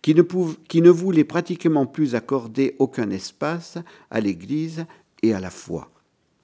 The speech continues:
L'opposition de la foi de l'Église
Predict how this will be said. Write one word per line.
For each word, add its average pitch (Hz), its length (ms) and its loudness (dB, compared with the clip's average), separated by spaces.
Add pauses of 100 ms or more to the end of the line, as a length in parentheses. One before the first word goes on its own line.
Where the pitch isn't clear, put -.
(720)
L'opposition 202 880 4
de 156 100 0
la 147 140 0
foi 185 380 -6
de 170 80 -4
l'Église 143 720 -4